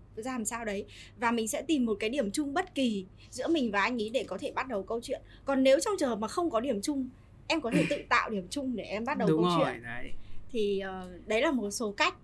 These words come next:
Speaker 1: mà em thấy khi nãy giờ khi mà anh An nói thì nó khá là liên quan đến, nó khá là trùng với cả cái
Speaker 2: Ừ.
Speaker 1: suy nghĩ của em. Đấy là kiểu như khi anh thấy họ nhiệt tình ý, và họ quá là cầu tiến thì anh có thể chia sẻ.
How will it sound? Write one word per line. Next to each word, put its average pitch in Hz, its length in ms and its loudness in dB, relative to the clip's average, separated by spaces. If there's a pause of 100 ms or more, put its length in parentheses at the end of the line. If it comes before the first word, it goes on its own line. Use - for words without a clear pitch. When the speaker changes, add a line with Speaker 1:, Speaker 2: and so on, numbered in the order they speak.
(300)
Speaker 1:
mà 226 140 0
em 240 160 2
thấy 233 300 0 (140)
khi 285 200 -6
nãy 277 200 -2
giờ 247 180 4
khi 262 160 -6
mà 240 100 -2
anh 240 140 -2
An 247 200 -2
nói 196 220 -4
thì 254 120 -6 (300)
nó 208 120 -6
khá 214 240 10
là 277 180 8
liên 277 260 2
quan 285 320 6
đến, 240 420 0
nó 233 160 -2 (100)
khá 220 160 6
là 311 160 10
trùng 254 220 6
với 220 120 -2
cả 254 160 -2
cái 220 80 -4
Speaker 2:
Ừ. - 60 -4
Speaker 1:
suy 302 160 0
nghĩ 285 160 -6
của 330 80 -2
em. 226 280 -2
Đấy 202 120 -6
là 240 180 -6 (280)
kiểu 214 140 0
như 254 180 -2
khi 339 120 -6
anh 311 160 -2
thấy 233 160 -2
họ 269 160 -4
nhiệt 226 260 -4
tình 220 240 0
ý, 302 100 -4 (300)
và 208 100 -8
họ 226 280 -10
quá 196 200 0
là 208 80 -2
cầu 214 240 -4
tiến 208 240 -4
thì 294 60 -8
anh 247 140 -10
có 233 160 -10
thể 240 140 -8
chia 247 180 -10
sẻ. 277 220 -8